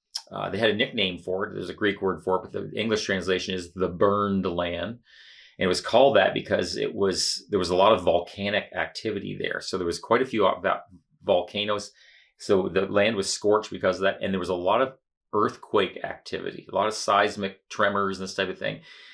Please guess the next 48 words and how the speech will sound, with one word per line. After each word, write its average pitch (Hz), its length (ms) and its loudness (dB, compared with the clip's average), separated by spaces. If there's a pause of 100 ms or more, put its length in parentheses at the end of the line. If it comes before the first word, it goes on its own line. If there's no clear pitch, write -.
(180)
So - 360 2
much 160 340 0
so - 540 -6 (380)
that 110 160 2
the 123 60 0
people 180 440 0
of - 80 -4
Philadelphia 98 800 0
were 101 140 0
scared 120 340 2
to 110 100 -2
live 104 140 2
at 98 80 -4
home. 101 260 -2
You 104 80 -6
know, 92 60 0
so 101 140 -4
there'd 98 120 2
be 95 120 0
an - 160 -6
earthquake. 117 400 2
Of - 60 -12
course, 98 120 0
the 101 100 2
one 107 140 4
in 98 80 0
seventeen 101 480 0
A 95 140 0
D 98 160 -4
was 90 340 -10 (160)
very 117 260 6
significant, 92 500 -6 (280)
but 117 140 4
there 123 80 6
were 117 160 4
other 135 380 6
earthquakes 98 500 -2
as 85 120 -12
well. 90 380 -4 (300)
And - 80 -14
so 120 120 0
people 135 200 0
would 110 100 4
have 127 200 2
this 139 180 0
earthquake, 110 580 -2
and 92 140 -4
then, 95 360 0